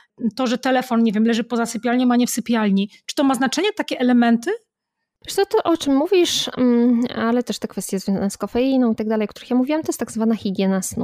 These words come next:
Speaker 1: Mhm.
Speaker 2: Tak się nazywa zbiór zasad, których przestrzeganie może nas uchronić przed bezsennością. Higiena snu jest jak nić dentystyczna. Ona ma służyć profilaktyce,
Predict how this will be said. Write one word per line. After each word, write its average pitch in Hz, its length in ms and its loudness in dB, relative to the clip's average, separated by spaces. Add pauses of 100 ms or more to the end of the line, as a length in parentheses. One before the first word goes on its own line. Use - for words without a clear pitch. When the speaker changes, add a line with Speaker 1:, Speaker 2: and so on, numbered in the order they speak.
(120)
Speaker 1:
Mhm. 247 160 2
Speaker 2:
Tak 330 120 0
się 240 100 2
nazywa 226 360 0
zbiór 208 320 -2
zasad, 233 380 -2
których - 300 -2
przestrzeganie 247 640 -2
może 240 280 2
nas 220 280 0
uchronić 208 440 -2
przed 208 200 -6
bezsennością. 180 680 -6 (440)
Higiena 311 420 0
snu 226 420 0 (100)
jest 240 200 -2
jak 226 160 -6
nić 247 240 0
dentystyczna. - 760 -4 (420)
Ona 254 300 2 (100)
ma 202 100 0
służyć - 360 -4
profilaktyce, - 960 -2